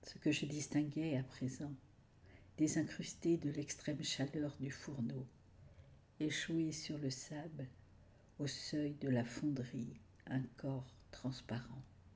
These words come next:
sans veine offerte, mais dont le cœur battant empourprait encore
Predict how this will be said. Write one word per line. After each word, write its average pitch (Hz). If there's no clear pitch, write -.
sans -
veine 139
offerte, -
mais 147
dont 151
le 156
cœur 147
battant 131
empourprait 143
encore 127